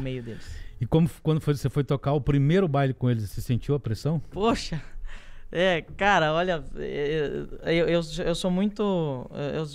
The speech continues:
Speaker 1: desde cedo eu comecei tocando e, e, bom, eu te-, eu sou, ah, sou afilhado do Gildinho dos Monarcas, né?
Speaker 2: Bem,
Speaker 1: Então,
Speaker 2: tá mal de padrinho, ó.
Speaker 1: aí o, o Gildinho sempre me instruindo e tal,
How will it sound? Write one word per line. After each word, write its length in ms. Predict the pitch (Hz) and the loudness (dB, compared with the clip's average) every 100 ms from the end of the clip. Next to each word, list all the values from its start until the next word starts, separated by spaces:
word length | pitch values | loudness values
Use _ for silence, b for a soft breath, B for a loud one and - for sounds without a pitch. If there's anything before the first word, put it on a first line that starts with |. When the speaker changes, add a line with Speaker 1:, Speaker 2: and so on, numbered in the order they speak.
| 156 | -4
Speaker 1:
desde 300 | 165 247 247 | 0 0 0
cedo 280 | - 214 190 | -2 -2 -2
eu 40 | |
comecei 580 | 170 147 139 151 143 113 - - - - - | -2 -2 -2 -2 -4 -6 -16 -20 -20 -20 -14
tocando 500 | 139 131 139 143 131 | -12 -8 -4 -2 -2
e, 640 | 127 120 131 131 127 120 | -4 -6 -6 -6 -6 -6
e, 40 | 120 | -8
bom, 360 | 123 147 120 123 | -6 -4 -4 -6
eu 200 | 123 120 | -8 -8
te-, 140 | 131 | -8
eu 280 | 127 107 127 | -8 -8 -8
sou, 400 | - 143 131 123 - - - | -6 -6 -6 -8 -12 -12 -14
ah, 440 | 110 117 - 117 - | -12 -12 -12 -12 -10
sou 160 | - | -10
afilhado 400 | 131 139 127 131 | -6 -4 -4 -4
do 100 | 131 | -6
Gildinho 360 | 135 139 127 139 | -4 -4 -4 -6
dos 100 | 127 | -6
Monarcas, 500 | 123 120 135 - 117 | -6 -6 -6 -8 -8
né? 140 | 127 156 B B B B | -8 -10 B B B B
Speaker 2:
Bem, 160 | 95 120 | 2 4
Speaker 1:
Então, 180 | 143 165 | 4 4
Speaker 2:
tá 120 | - | 6
mal 240 | 104 135 | 6 6
de 80 | 139 | 4
padrinho, 440 | 120 104 104 131 123 | 4 4 6 6 6
ó. 60 | |
Speaker 1:
aí 340 | 135 147 156 160 | 4 2 0 0
o, 560 | 160 151 143 147 151 147 | 0 -2 -4 -4 -4 -4
o 60 | |
Gildinho 360 | 139 151 147 165 | -4 -4 -4 -4
sempre 400 | 165 156 143 120 - - | -4 -6 -8 -8 -12 -6
me 140 | 156 | -2
instruindo 520 | 160 - 175 170 185 143 | -2 -4 -6 -2 -2 -4
e 40 | |
tal, 280 | - 147 | -4 -4